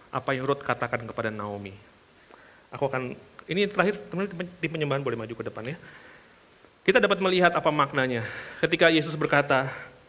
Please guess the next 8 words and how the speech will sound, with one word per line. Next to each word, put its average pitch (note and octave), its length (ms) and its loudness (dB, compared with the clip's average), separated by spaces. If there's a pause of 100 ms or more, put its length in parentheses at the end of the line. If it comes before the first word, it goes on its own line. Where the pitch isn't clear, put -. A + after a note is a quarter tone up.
(320)
"Kepada E3+ 320 6
Bapakku C#3 720 4 (1400)
dan C3 160 0
Bapakmu, A2+ 560 -4 (880)
kepada F#3 400 6
Allahku G3+ 640 6 (800)
dan C3+ 160 2
Allahmu." A#2 480 -4